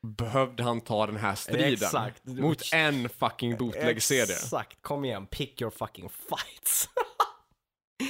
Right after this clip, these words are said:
Speaker 2: Ja, nej, men som, jag är inte förvånad när det kommer till Clapton eller uttal eller händelser liksom.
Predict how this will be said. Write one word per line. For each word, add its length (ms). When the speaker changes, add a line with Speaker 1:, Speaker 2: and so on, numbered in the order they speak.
Speaker 2:
Ja, 420
nej, 180
men 100
som, 160
jag 60
är 40
inte 200
förvånad 360
när 100
det 60
kommer 220
till 80
Clapton 380
eller 200
uttal 460
eller 260
händelser 520
liksom. 280